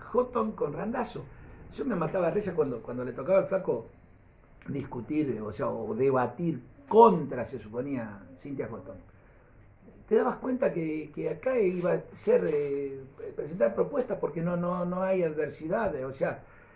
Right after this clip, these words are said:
acá el, el que está destruyendo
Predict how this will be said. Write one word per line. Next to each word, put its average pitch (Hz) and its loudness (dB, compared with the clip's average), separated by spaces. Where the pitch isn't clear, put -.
acá 208 4
el, 147 2
el 135 -2
que - -10
está 196 0
destruyendo 156 2